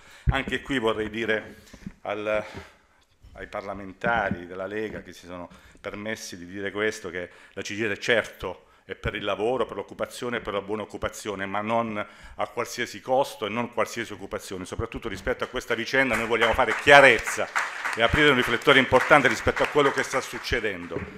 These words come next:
altro che cavernicoli. Noi vogliamo affrontare il tema perché abbiamo, diciamo, la titolarità per farlo, perché parliamo di uomini, donne, cittadini, lavoratori e lavoratrici ai quali viene messa in discussione la propria prospettiva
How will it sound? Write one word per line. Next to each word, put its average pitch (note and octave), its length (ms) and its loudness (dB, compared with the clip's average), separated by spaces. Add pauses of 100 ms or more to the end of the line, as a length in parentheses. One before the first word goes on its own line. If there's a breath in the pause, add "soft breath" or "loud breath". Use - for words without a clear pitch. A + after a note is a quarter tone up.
(120)
altro B2 240 2
che A#2+ 120 4
cavernicoli. G2+ 680 -4 (300 loud breath)
Noi D#3 120 -2
vogliamo B2+ 600 2
affrontare C3 560 2
il - 120 0
tema E3 220 4
perché A2+ 240 -2
abbiamo, A#2 560 2
diciamo, A#2 340 -8
la A2+ 100 -2
titolarità C3 640 -2
per - 140 -10
farlo, - 520 -14 (400 soft breath)
perché B2 240 -8
parliamo D3 380 -2
di A#2+ 100 -8
uomini, B2+ 440 -4
donne, B2+ 280 -6
cittadini, C3 480 -10
lavoratori C3 480 -6
e - 20 -4
lavoratrici C3+ 560 -6
ai A2 140 -6
quali C3 180 -4
viene A#2 160 -10
messa B2 220 -12
in G#2 60 -14
discussione A#2+ 440 -10
la G#2+ 100 -6
propria A#2+ 220 2
prospettiva A2 680 -12